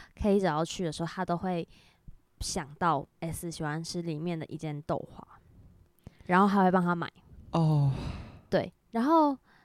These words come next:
Speaker 1: 就是，就是老实说，其实我本人也是没有很喜欢 K 的某些做事。
Speaker 2: 对，我其实也没有很喜欢 K，因为我跟
Speaker 1: 对。
Speaker 2: K 在工作上，<laughs>
Speaker 1: 对。
Speaker 2: 对。
Speaker 1: 他比较容易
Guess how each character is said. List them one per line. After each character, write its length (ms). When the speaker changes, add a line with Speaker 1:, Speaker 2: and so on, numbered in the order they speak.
Speaker 1:
就 120
是， 560
就 460
是 140
老 180
实 100
说， 140
其 140
实 100
我 160
本 180
人 220
也 140
是 120
没 120
有 180
很 160
喜 100
欢 160
K 280
的 100
某 180
些 160
做 220
事。 180
Speaker 2:
对， 120
我 100
其 140
实 100
也 80
没 100
有 100
很 120
喜 120
欢 160
K， 200
因 60
为 80
我 100
跟 120
Speaker 1:
对。 220
Speaker 2:
K 180
在 120
工 180
作 220
上， 180
<laughs> 240
Speaker 1:
对。 320
Speaker 2:
对。 320
Speaker 1:
他 100
比 60
较 140
容 160
易 320